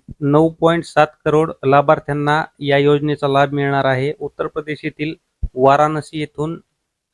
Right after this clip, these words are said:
हा हप्ता वितरित होणार आहे. इथं आपण बघू शकतो. तुम्हाला सुद्धा याविषयी जर माहिती बघायची असेल, तर तुम्ही आपल्या मोबाईलवरून Google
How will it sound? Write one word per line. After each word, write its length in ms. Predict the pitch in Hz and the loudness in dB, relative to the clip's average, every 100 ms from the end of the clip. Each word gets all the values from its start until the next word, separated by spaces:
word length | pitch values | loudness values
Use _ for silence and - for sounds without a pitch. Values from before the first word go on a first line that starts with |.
| 139 | 2
हा 140 | 139 | 2
हप्ता 240 | 139 - | 2 0
वितरित 380 | 139 135 - 160 160 | -2 0 -4 -4 -4
होणार 220 | 135 139 | -2 0
आहे. 300 | 135 123 151 180 _ _ _ _ _ _ _ | 0 -2 -6 -12 _ _ _ _ _ _ _
इथं 180 | 143 - | -10 0
आपण 280 | 135 - 139 | 0 2 0
बघू 180 | 139 139 | 0 -2
शकतो. 320 | - 139 147 | -10 -12 -12
तुम्हाला 340 | - 151 151 | -4 0 2
सुद्धा 420 | 147 156 143 160 165 _ _ _ _ - | 2 -2 -4 -4 -6 _ _ _ _ -8
याविषयी 520 | 143 143 143 - 147 | -4 -4 -4 -8 -6
जर 160 | 143 139 | -4 -2
माहिती 320 | 143 143 147 139 | -4 -4 -6 -4
बघायची 400 | 143 139 139 143 | -2 -2 -2 -4
असेल, 260 | 135 147 143 | -4 -6 -6
तर 140 | 147 | -6
तुम्ही 480 | 147 _ 139 139 156 - _ _ _ _ | -6 _ -2 -2 -2 -8 _ _ _ _
आपल्या 260 | 131 147 147 | -2 2 2
मोबाईलवरून 680 | 143 143 160 156 156 156 | 4 4 4 4 2 2
Google 500 | 160 - 139 135 151 | -4 -10 -4 0 2